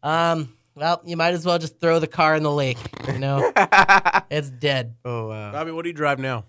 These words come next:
Speaker 2: I drive a Sentra, Nissan Sentra.
Speaker 1: Do you like your
Speaker 2: Two thousand seventeen.
Speaker 1: Nissan Sentra?
Speaker 2: Yeah, it's cool.
Speaker 3: That was
Speaker 2: It's
Speaker 3: my
Speaker 2: cool.
Speaker 3: rental car at Daytona.
Speaker 1: Really?
Speaker 3: Yeah.
Speaker 1: Did you rent the car?
Speaker 3: No, it was my mom.
Speaker 1: I, yeah, I was
Speaker 3: But
Speaker 1: fixing to say, are
Speaker 3: I
Speaker 1: you
Speaker 3: did
Speaker 1: old enough to rent a car?
Speaker 3: I am. I'm twenty-three. Well, soon to be twenty-three in, a,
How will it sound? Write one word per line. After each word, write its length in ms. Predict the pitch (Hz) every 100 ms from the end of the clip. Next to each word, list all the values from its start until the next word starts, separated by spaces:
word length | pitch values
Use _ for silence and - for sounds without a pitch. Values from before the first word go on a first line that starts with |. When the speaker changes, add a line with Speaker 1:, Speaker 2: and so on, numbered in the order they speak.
| _ _ -
Speaker 2:
I 240 | 135 139
drive 560 | 131 120 131 131 127 120
a 880 | 90 117 117 113 113 113 113 113 110
Sentra, 720 | 107 _ 117 107 - 98 95 92
Nissan 360 | 107 110 98 -
Sentra. 280 | - _ 143
Speaker 1:
Do 100 | 175
you 100 | 214
like 220 | 240 -
your 120 | 214
Speaker 2:
Two 160 | 170 160
thousand 320 | 104 151 135
seventeen. 0 |
Speaker 1:
Nissan 460 | - 139 123 123 113
Sentra? 40 | -
Speaker 2:
Yeah, 80 | 107
it's 80 |
cool. 260 | - 101 90 _ -
Speaker 3:
That 140 | 131
was 100 | 180
Speaker 2:
It's 60 | 185
Speaker 3:
my 60 |
Speaker 2:
cool. 80 | 156
Speaker 3:
rental 180 | 156 151
car 200 | - 151
at 60 | 147
Daytona. 460 | 143 156 165 127 - _ _ _ 127
Speaker 1:
Really? 400 | 151 208 143 113
Speaker 3:
Yeah. 320 | 175 208 113
Speaker 1:
Did 180 | 170 156
you 160 | 202 233
rent 240 | 226 233
the 80 | 208
car? 400 | - 190 208 240 - -
Speaker 3:
No, 260 | 117 107
it 40 | 110
was 80 | 110
my 60 |
mom. 320 | 104 98 95 95 _
Speaker 1:
I, 160 | 165 220 190
yeah, 220 | 214 208
I 40 |
was 100 | 240
Speaker 3:
But 120 | 233
Speaker 1:
fixing 240 | 277 269 233
to 80 | 214
say, 200 | 233 226
are 100 | 160
Speaker 3:
I 20 |
Speaker 1:
you 100 | 156
Speaker 3:
did 160 | 147 196
Speaker 1:
old 160 | 240
enough 260 | 247 247 240
to 120 | 214
rent 160 | 208 220
a 60 |
car? 360 | - 196 214 240
Speaker 3:
I 140 | 147 160
am. 260 | 147 139
I'm 100 | 143
twenty-three. 500 | 143 151 147 120 120
Well, 180 | 123 120
soon 160 | - 143
to 60 |
be 60 | 131
twenty-three 460 | 117 120 110 110 110
in, 80 |
a, 80 | 104